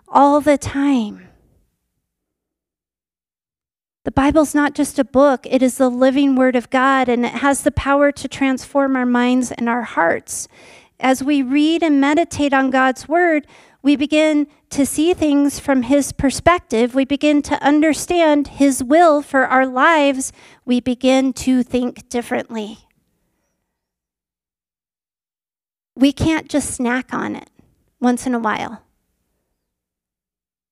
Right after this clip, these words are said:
We have to be digesting it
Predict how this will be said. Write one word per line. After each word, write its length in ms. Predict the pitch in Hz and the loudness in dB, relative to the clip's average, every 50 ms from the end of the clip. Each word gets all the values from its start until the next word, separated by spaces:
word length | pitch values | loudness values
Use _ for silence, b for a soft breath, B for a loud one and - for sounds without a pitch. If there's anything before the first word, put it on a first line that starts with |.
| _ _ _ _ _ - | _ _ _ _ _ -10
We 140 | - 240 233 | -8 -6 -6
have 280 | 220 226 277 269 - - | -6 -6 -8 -8 -8 -8
to 120 | - 277 | -10 -8
be 300 | 226 254 247 233 220 208 _ _ _ _ _ _ _ _ _ _ _ _ _ _ - | -6 -6 -6 -6 -8 -10 _ _ _ _ _ _ _ _ _ _ _ _ _ _ -10
digesting 880 | - 233 226 233 226 226 - 220 214 208 - - - - 214 220 - - | -6 -4 -4 -4 -6 -6 -6 -6 -6 -6 -8 -10 -12 -12 -12 -12 -12 -12
it 360 | - - - _ - - | -14 -16 -18 _ -20 -20